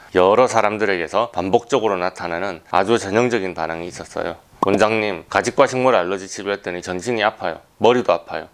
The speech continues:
전신을 돌면서 여기저기 모든 관절이 다 쑤셔요." 나이 드신 분들에게만 나타나는 증상이 아닙니다. "원장님, 스파이스 투 알러지 치료하고 손가락이 띵띵 부었어요. 너무 아프고 구부러지지도 않아서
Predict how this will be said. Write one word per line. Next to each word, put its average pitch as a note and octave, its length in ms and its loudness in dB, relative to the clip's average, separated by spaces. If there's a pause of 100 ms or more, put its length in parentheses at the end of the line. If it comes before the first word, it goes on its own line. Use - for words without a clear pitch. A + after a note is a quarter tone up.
(100)
전신을 A2+ 480 2
돌면서 F2 560 -4
여기저기 F#2+ 640 0
모든 B2 460 2
관절이 F2+ 400 -6
다 E2 120 -6
쑤셔요." F2+ 440 -12 (400)
나이 A#2+ 240 4
드신 C3+ 260 4
분들에게만 G2 540 0
나타나는 F#2 460 -2
증상이 F#2+ 380 -4
아닙니다. D#2+ 500 -4 (180)
"원장님, A#2 580 2
스파이스 C#3 460 0
투 C3+ 180 4
알러지 G2 320 2
치료하고 G2+ 460 -2
손가락이 G#2+ 420 0
띵띵 C3 380 -6
부었어요. A2 420 0 (220)
너무 A2 400 4
아프고 G#2+ 500 -2
구부러지지도 G#2 680 0
않아서 F2 600 -4